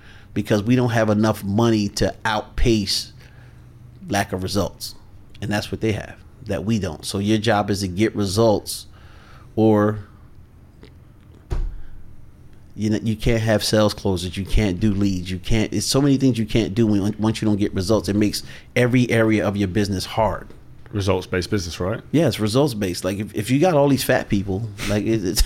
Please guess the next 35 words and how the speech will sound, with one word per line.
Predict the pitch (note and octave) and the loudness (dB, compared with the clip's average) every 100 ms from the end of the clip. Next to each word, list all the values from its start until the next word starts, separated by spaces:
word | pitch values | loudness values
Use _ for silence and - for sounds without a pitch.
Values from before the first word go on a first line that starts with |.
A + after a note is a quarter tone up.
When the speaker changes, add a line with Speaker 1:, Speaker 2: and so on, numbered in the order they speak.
| F#5 - - | 0 -6 -2
Speaker 1:
<laughs> | - - - - - | -2 -2 -4 -6 -2
I | B2+ | 2
hate | F#3 F3+ | 2 2
to | |
say | - E3 | 2 4
it, | G3+ | 4
like, | A#2 A#2 | 2 0
you | A#2+ B2+ | 0 4
go, | C#3+ D3+ | 2 2
you | C#3 | 2
go | D#3+ | 2
to | D#3+ | 2
a | |
gym, | C3+ D3 F#3 | 2 2 4
you'll | B2+ | 4
see | B2+ C3+ | 4 0
a | |
person | A#2+ D3+ C#3+ | 2 0 2
who's | B2+ | 2
had | C3 A#2 | 4 2
a | |
trainer | - D3 | 0 0
for | C3+ | 0
three | - B2+ | -2 0
years | C#3+ F#3 - - - | 2 0 -4 -16 -6
and | G#2 | -2
they're | G2+ | 0
still | B2 A2+ | 2 2
fat. | C3 A2 - - - - - - - - - - - - - - | 2 0 -4 -20 -20 -20 -20 -20 -20 -20 -20 -20 -20 -20 -20 -4
And | B2 | 0
I | C#3+ | 2
used | G#3+ | 2
to | F#3 | 2
get | F3 | 2
upset. | - - G3+ - | 2 0 0 -2